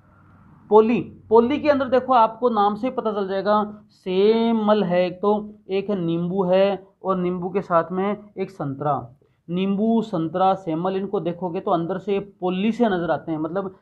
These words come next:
ऐसे, अ, मतलब, अ, ऐसे मान लो आपको दबा सकते हो, जो मतलब जो ज़मीन है ना वो ऐसे पिलपिले से नजर आते हैं, ऐसा समझ लो आप। तो सेमल है, नींबू है, संतरे हैं, उसमें पोली हैं अंदर से। ये वाले में example याद रखना, सेमल, नींबू और संतरा के अंदर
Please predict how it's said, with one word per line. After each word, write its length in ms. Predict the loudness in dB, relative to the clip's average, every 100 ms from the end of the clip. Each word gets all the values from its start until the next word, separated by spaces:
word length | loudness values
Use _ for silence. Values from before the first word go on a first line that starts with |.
| _
ऐसे, 280 | -8 -2 -2
अ, 420 | -2 _ -8 -4
मतलब, 360 | -2 0 0 -2 -12 _ -8
अ, 460 | -4 -4 -4 -6
ऐसे 180 | -6 -2
मान 160 | 0 2
लो 60 |
आपको 200 | 2 0
दबा 240 | 0 4 4
सकते 260 | 2 -6 -6
हो, 60 |
जो 140 | -6 -6 -10 _
मतलब 280 | -6 -6 -6 -16 -6
जो 160 | -4
ज़मीन 280 | -2 0 2
है 80 | 2
ना 320 | 2 0 -4 -8
वो 180 | -2 0
ऐसे 180 | 0 -4
पिलपिले 380 | -6 -4 2 4
से 80 | 4
नजर 200 | 4 4
आते 200 | 2 -2
हैं, 80 |
ऐसा 200 | -6 -6 -6
समझ 260 | -6 -6
लो 100 | -6
आप। 180 | -8 -10 _ _
तो 60 | -10
सेमल 360 | -4 0 4
है, 140 | 4 2
नींबू 280 | 0 2 2
है, 60 | 2
संतरे 340 | 0 -4 -2
हैं, 380 | 0 0 -2 -10
उसमें 360 | -12 -8 -8 -4
पोली 340 | -2 0 2
हैं 220 | 2 0
अंदर 240 | -4 -6 -8
से। 120 | -12 _ _ _ _ _ _ _ _ _ _ _ _ _ _ -20 -20 -20 -20 -20 -20 -20 -20 -20 _ 0
ये 120 | 6
वाले 180 | 8 8
में 100 | 4
example 340 | 4 2 4
याद 140 | 0 0
रखना, 220 | -4 -6
सेमल, 440 | -6 -4 -2 -2
नींबू 380 | -2 -4 2 2
और 80 | 2
संतरा 340 | 0 -4 -4
के 120 | -2 -4
अंदर 180 | -4